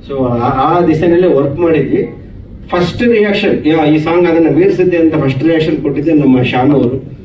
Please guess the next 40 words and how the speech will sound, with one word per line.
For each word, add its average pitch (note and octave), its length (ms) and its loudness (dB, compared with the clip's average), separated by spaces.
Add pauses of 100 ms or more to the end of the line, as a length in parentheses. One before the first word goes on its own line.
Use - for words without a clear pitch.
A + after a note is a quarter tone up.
(340)
ಆ, A#2 300 0
ಆಡಿಯೋ D3 220 2
ಕಂಪನಿ C3 340 0
ಅವರು. A2 180 -2
ಯಾಕೆಂದ್ರೆ C#3 500 -2
ಅವರು B2 500 0
ತುಂಬಾ, C#3+ 600 0 (360)
ತುಂಬಾ D#3+ 200 2
ಒಳ್ಳೆ D#3+ 320 2
ಕಿವಿ C#3+ 200 2
ಇದೆ. - 480 -2
ನೀವು A#2+ 400 2
ಕನ್ನಡದಲ್ಲಿ D3 840 2 (220)
ಯಾವುದೇ D#3+ 300 2
ಹಿಟ್ D3+ 140 2
ಸಾಂಗ್ D#3+ 340 2
ಬಂತು D3+ 300 2
ಅಂದ್ರೂ D#3 200 2
ನೀವು D3+ 200 4
ಲೇಬಲ್ E3 540 2
ಯಾವ್ದು F3 220 2
ಅಂತ D#3 140 -2
ಕೇಳಂಗೆ F3 420 2
ಇಲ್ಲ D#3 200 2
ನೀವು, C3 260 2 (760)
ಆನಂದ್ G3+ 240 2
ಆಡಿಯೋ F3 260 2
ಅಂತ D#3 140 2
ಇರುತ್ತೆ, B2+ 360 0 (600)
ಆ, D3 100 0
by D3+ 300 0
default F3+ 380 0
ಇರುತ್ತೆ. C3 260 0
ಯಾಕೆಂದ್ರೆ D#3 320 -2
ಅವ್-, D3+ 200 -2
ಅವ್ರ E3 140 2
ಮ್ಯೂಸಿಕ್ G3+ 440 2
ಟೇಸ್ಟ್ G3+ 280 2
ಅಷ್ಟು D#3+ 260 -2
ಚೆನ್ನಾಗಿದೆ, C3+ 460 -2